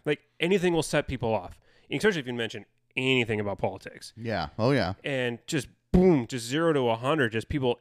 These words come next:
Speaker 1: angry instantly. And if we're ever gonna get back to a, a, a, a place where we can have a dialogue,
Speaker 2: Mm-hmm.
Speaker 1: you ha-, like, context,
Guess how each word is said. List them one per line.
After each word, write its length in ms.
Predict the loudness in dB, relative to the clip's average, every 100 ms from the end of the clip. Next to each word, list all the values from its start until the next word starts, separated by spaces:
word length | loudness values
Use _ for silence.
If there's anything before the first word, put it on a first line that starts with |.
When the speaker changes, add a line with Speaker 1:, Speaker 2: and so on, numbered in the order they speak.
| _
Speaker 1:
angry 440 | -4 -2 0 -2 -4 _
instantly. 560 | -2 -2 0 0 0 0
And 80 |
if 80 | -2
we're 120 | -2
ever 260 | -2 2 2
gonna 140 | 2
get 180 | 2 0
back 240 | 0 -2 -4
to 140 | -8
a, 40 | -8 -10 -6
a, 340 | -4 -4 -6
a, 300 | -8 -6 -6
a 140 | -8
place 340 | -8 -6 -4 -4
where 80 | -6
we 80 |
can 100 | -6 -6
have 220 | -4 -4
a 40 |
dialogue, 500 | -4 -4 0 0 0 -4 -8
Speaker 2:
Mm-hmm. 260 | -6 -4 -6 -8
Speaker 1:
you 160 | -8
ha-, 240 | -4 -4 -2
like, 200 | -4 -4
context, 720 | -2 -2 -2 -2 -4 -6 -12